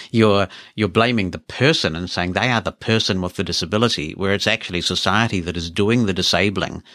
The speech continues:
through the poor public policy or other choices that it is making.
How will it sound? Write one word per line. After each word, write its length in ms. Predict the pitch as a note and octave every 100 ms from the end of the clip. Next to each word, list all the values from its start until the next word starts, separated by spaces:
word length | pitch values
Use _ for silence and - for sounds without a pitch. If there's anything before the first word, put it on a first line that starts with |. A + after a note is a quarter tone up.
| - _
through 220 | - G#2+
the 60 | F#2+
poor 380 | - A2 G#2+ F#2+
public 380 | - F#2 F#2 -
policy 420 | G2 F#2 - E2+
or 80 | F2+
other 160 | F2
choices 600 | E2 G2+ F#2 - E2 D#2+ - - _ A#2
that 180 | G2
it 140 | F#2+ E2+
is 180 | E2 -
making. 480 | F#2+ A#2 G2 F2